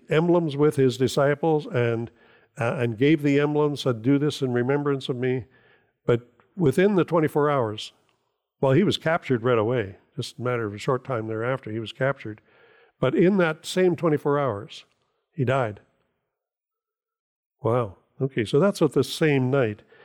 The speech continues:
It also tells us that it's important to know that it's once a year.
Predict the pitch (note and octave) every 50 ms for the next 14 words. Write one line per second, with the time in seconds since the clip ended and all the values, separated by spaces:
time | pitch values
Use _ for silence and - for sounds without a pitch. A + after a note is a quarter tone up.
0 | - - - _ - D3 D3 E3 G#3 C4+ - - F3+ D#3+ - - F3 E3+ E3+ E3+
1 | D#3+ F3 D#3+ C3+ - - D#3 C#3+ C#3+ - - _ _ - E3+ C#3+ C3+ - D#3 C#3
2 | C#3 C3+ D#3+ E3 E3 G3 G3+ D#3+ D3 - D3 C#3+ C#3 C#3+ C#3+ D3 C#3+ C#3+ - -
3 | _ _ _ _ _ _ _ - C3 A#2+ A2+ - C#3+ C#3+ C3+ B2+ - C3+ B2 B2+
4 | C3+ C3+ A2+ G2 -